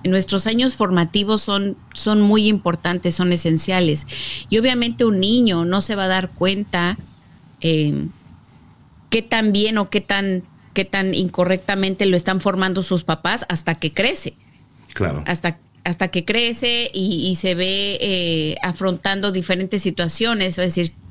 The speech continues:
Speaker 1: "Chin, o sea, ¿qué pasó aquí?" <laughs>
Speaker 2: Claro, ¿no? <laughs> Sí, porque, no, y es verdad, o sea, nosotros crecimos en un ambiente, por lo menos yo, donde había mucha violencia doméstica, por ejemplo, ¿no?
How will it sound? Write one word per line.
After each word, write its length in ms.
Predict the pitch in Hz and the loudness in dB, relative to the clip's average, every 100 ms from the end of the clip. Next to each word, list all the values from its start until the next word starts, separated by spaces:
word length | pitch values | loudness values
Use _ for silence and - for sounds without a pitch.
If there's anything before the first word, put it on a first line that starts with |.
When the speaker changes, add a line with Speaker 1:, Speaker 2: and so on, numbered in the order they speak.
| - - | -20 -10
Speaker 1:
"Chin, 360 | - 226 254 | -4 -2 -2
o 100 | 151 | -2
sea, 280 | 151 165 - - 131 - - - | -2 -4 -4 -6 -8 -8 -8 -2
¿qué 140 | 208 | -2
pasó 380 | - 247 - - | 0 0 2 0
aquí?" 340 | 240 - 330 330 - 330 - | 0 0 0 -2 -2 -4 0
<laughs> 80 | 285 | 2
Speaker 2:
Claro, 340 | 113 233 110 | 2 2 2
¿no? 80 | 110 104 - | 0 2 0
<laughs> 80 | |
Sí, 180 | - 185 | 2 2
porque, 300 | 160 220 - - - - | 4 4 2 0 -2 2
no, 180 | 220 285 | 2 4
y 100 | 185 | 2
es 80 | 202 | 4
verdad, 280 | 202 196 226 | 2 2 2
o 40 | |
sea, 140 | 147 180 | 2 2
nosotros 380 | 135 165 247 - | 2 2 0 0
crecimos 380 | 143 170 190 | 2 2 4
en 80 | 147 | 4
un 80 | 147 | 4
ambiente, 280 | 139 131 147 | 4 4 2
por 140 | 110 | 2
lo 60 | 113 | 2
menos 160 | 127 98 | 2 2
yo, 160 | 113 | 2
donde 440 | 113 98 92 92 85 - - - - | 4 2 2 -2 -4 -10 -16 -12 -4
había 180 | 120 120 | 0 4
mucha 340 | 127 143 139 | 4 2 0
violencia 400 | 120 104 110 104 | 2 4 4 2
doméstica, 500 | 104 98 101 - - | 2 0 -2 -6 -6
por 120 | - | -4
ejemplo, 300 | 80 71 - | -4 -4 -4
¿no? 240 | 69 123 | -2 -2